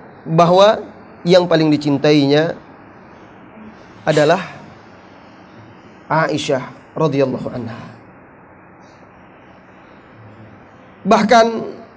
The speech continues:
Rasulullah sallallahu alaihi wasallam mengungkapkan cinta dia kepada Aisyah radhiyallahu anha itu seperti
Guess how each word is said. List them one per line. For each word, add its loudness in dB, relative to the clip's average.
Rasulullah 2
sallallahu 4
alaihi 2
wasallam 0
mengungkapkan 0
cinta -2
dia 0
kepada 0
Aisyah -2
radhiyallahu 0
anha -2
itu -4
seperti -6